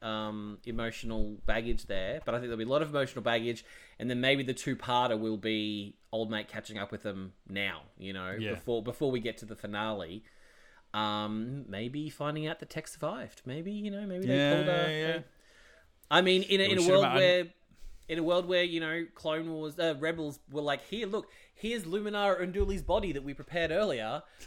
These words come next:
Speaker 1: Um,
Speaker 2: <laughs>
Speaker 1: as, as a trap, you never know what, uh, what these fucking Imperials are gonna be doing.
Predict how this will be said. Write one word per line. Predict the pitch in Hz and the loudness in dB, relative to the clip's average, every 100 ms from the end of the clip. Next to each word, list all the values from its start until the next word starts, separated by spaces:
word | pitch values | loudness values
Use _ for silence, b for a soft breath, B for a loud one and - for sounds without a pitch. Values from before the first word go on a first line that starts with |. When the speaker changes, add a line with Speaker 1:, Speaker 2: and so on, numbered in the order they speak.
| - | -2
Speaker 1:
Um, | 143 139 143 143 139 | 0 0 0 -2 -6
Speaker 2:
<laughs> | - - - - | -10 -12 -14 -8
Speaker 1:
as, | 170 165 160 | -4 -4 -2
as | 156 | -4
a | 151 | -4
trap, | - 202 190 175 | -4 0 0 0
you | 147 | -6
never | 151 151 | -6 -6
know | 151 147 147 131 | -6 -6 -4 -4
what, | 131 135 - | -4 -6 -6
uh, | 139 | -6
what | 131 135 | -6 -8
these | 143 | -14
fucking | - 147 - 131 131 - - | -12 -12 -10 -14 -14 -20 -16
Imperials | 131 139 131 135 123 | -12 -10 -10 -10 -12
are | |
gonna | 123 117 | -10 -10
be | 113 | -10
doing. | 120 123 110 | -10 -10 -12